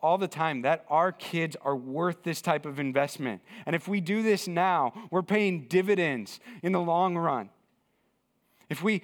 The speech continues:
if we invest in them by teaching them the beauty and value of authority in their lives, it's gonna be much easier than trying to rewire them when they get older.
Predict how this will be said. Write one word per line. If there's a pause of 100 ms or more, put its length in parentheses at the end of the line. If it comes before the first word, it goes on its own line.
if
we
invest
in
them (160)
by
teaching
them
the
beauty
and
value
of
authority
in
their
lives,
it's
gonna
be (180)
much (180)
easier (300)
than
trying
to
rewire
them
when
they
get
older.